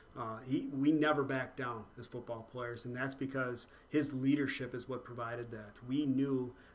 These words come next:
going into any game we could play with anybody in the state, and instilling that confidence was huge. Uh, Cor-, Coach Jorgensen, you know,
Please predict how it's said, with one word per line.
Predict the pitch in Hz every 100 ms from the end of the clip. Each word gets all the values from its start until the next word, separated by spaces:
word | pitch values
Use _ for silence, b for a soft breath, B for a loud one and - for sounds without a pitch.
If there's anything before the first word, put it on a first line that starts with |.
| -
going | 135 135
into | 131 131 151
any | 143
game | 131 127 127 113
we |
could | 131 135
play | 135 123
with | 113
anybody | 120 113 117 110
in | 107
the |
state, | - - 117 110
and | 120 113 -
instilling | 151 - 160 160 147
that | 139
confidence | - 139 143 139 127 110
was | 117 -
huge. | - 123 110 107 - B B B
Uh, | 147 127
Cor-, | - 165 170 -
Coach | - 143 -
Jorgensen, | 139 160 156 131 123 117
you | 127
know, | 127 127